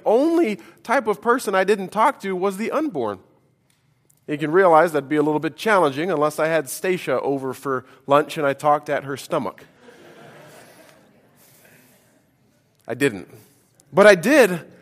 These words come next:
have a chance to talk with a baby that came five weeks early in the nicu. You see Avon Rose right there.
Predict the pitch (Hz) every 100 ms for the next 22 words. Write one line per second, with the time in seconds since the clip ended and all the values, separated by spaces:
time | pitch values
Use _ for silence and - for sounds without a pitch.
0 | _ 202 190 208 214 202 202 160 208 196
1 | 196 180 165 185 190 185 180 - - -
2 | _ 170 170 208 190 - 185 160 156 139
3 | 190 196 113 - _ _ _ _ 165 180
4 | 185 262 262 135 - _ _ _ _ _
5 | _ _ _ _ _ _ 175 175 240 226
6 | - 247 220 247 220 226 170 143 131 147
7 | 135 147 120 98